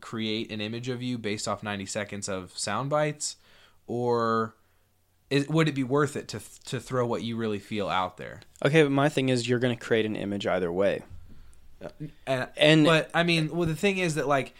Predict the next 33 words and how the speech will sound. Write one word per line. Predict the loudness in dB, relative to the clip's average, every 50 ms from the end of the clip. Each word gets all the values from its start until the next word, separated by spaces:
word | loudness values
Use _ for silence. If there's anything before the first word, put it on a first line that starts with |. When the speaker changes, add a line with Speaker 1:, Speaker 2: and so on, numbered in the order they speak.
| -20 -20 -20 -20 _ _
Speaker 1:
he | -6 2 2 4 4
has | 4 4 4 4 4 2
an | 0 -2
image. | -2 -2 -2 0 -2 -4 -4 -4
If | 2 6
Speaker 2:
But | 6 6 8
Speaker 1:
you |
listen | 6 2 2 2 0
to | 0
his | 0 0 0
sermons, | 2 2 2 0 0 -4 -4
he's, | -4 -4 -4 -4 -4
he's | -4 -2 0
a |
lot | 2 2 2 2
more | 0 -2 -2 0 0 -2 -4 -6 -16 _ _ _ _
pointed | -4 -2 0 0 0 0 -2
than | -4 -4
he | -4 -4 -4
is | -4 -4 -4
in | -4 -4 -4
a | -4
news | -4 -2 0 0 0 0 -2
conference. | -6 2 6 8
Speaker 2:
Yeah, | 8 10 8 8
and | 8 8 8 8 8
I | 10 8 8
would've, | 10 10 10 8 8 6 4 0 -6 -10 -12 _ -20 -20 _ _ _ _ _ _ _ _ _ _ _ -12
and | -10 -10 -8 -6 -2 2 4 4
the | 4
thing | 6 6 6 6 6
is | 6 4 4
with, | 4 4 4 4 2